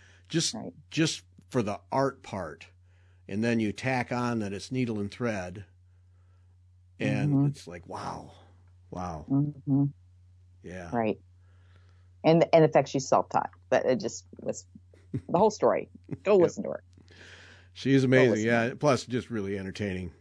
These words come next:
Speaker 1: I just love, yeah. Yep.
Speaker 2: Mm-hmm.
Speaker 1: Yeah, that was a
Speaker 2: Mm-hmm.
Speaker 1: good one. That was a good one. And then the, the word we got out of it that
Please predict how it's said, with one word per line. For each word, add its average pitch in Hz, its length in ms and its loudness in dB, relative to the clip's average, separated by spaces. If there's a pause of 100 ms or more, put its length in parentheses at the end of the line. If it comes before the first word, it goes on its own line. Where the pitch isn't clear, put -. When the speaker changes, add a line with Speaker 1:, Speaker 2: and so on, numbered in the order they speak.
Speaker 1:
I 104 60 -12
just 92 200 -12
love, 87 320 -12
yeah. 90 220 -14 (640)
Yep. 135 160 -4
Speaker 2:
Mm-hmm. 131 240 -2 (840)
Speaker 1:
Yeah, 101 120 -6
that 127 140 2
was 139 140 4
a 131 60 0
Speaker 2:
Mm-hmm. - 80 2
Speaker 1:
good 143 100 6
one. 117 300 2 (320)
That 120 200 -6
was 120 140 -4
a 117 40 -6
good 127 180 2
one. 117 160 0
And 117 180 0
then 151 420 2
the, 123 140 -2
the 135 140 -4
word 160 340 4
we 147 160 2
got 123 300 0
out 113 220 -2
of 101 100 -6
it 87 200 -12 (960)
that 113 340 0